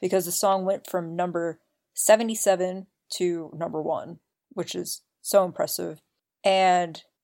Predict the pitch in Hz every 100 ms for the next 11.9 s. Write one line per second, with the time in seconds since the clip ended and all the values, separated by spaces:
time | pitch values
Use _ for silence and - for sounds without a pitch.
0 | - 185 - 202 190 - 180 - - 277
1 | 311 277 180 - 180 175 165 156 165 165
2 | 180 - 175 170 175 - 208 190 196 180
3 | 175 - 170 - 269 285 - 214 190 -
4 | 180 220 175 160 - - _ - 185 175
5 | 175 170 165 - 170 170 208 247 - -
6 | - _ - 208 220 208 208 208 - 170
7 | 170 170 165 160 165 139 139 143 151 185
8 | 214 - _ _ _ _ _ _ 202 208
9 | 208 202 185 - 190 - 214 208 196 -
10 | - _ _ _ - 190 196 185 190 185
11 | 170 175 175 170 165 175 175 208